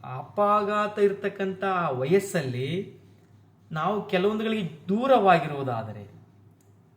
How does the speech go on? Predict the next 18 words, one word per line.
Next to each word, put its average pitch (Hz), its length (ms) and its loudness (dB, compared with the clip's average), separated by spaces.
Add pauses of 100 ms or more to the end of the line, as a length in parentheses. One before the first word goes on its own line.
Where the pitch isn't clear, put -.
(300)
so - 220 -16
ಕರ್ತನು 165 640 -4
ನಮ್ಮ 120 360 -6
ಪ್ರತಿಯೊಬ್ಬರ 143 520 -8
ಜೀವಿತವನ್ನು 135 640 -10
ಆತನ 113 260 -12
ಆಶ್ರಯಿಸ್ತಾನೆಂಬುದಾಗಿ. 113 1400 -10 (480)
So 269 60 -6 (120)
ಯೌವನ 226 560 -2 (160)
ಕಾಲ 196 340 -4
ಅದು, 175 880 -2 (500)
ಆ, 123 360 -10
ಒಂದು 160 220 -6
ಕಂಟ್ರೋಲಲ್ಲಿ 202 800 -4
ಇರಬೇಕಾದ್ರೆ, 123 680 -10
ಯೌವನ 196 320 -4
ಕಾಲದಲ್ಲಿ 185 960 -4 (220)
ನಮ್ಮ 156 200 -8